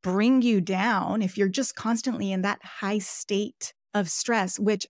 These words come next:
I was, then the stress manifests into all of these other health issues. And so breathing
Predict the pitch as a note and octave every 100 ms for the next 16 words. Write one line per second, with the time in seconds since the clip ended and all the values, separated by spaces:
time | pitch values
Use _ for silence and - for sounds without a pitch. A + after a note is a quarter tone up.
0 | - G3+ B3 A3 B2+ - A3+ - _ _
1 | - F#3 A#3 B3 - A#3+ G#3+ - G#3 F#3+
2 | G3+ G3 G3 F#3 G3 F3+ - F#3+ - G3
3 | G#3 F#3+ F#3+ F#3 - G3 F#3+ E3 G#3 F#3
4 | - - F#3 - - A3 - _ _ _
5 | _ _ A3 A3+ - A#3 A3 A3 - _
6 | - A#3 C#4+ A#3 G#3+ C#4+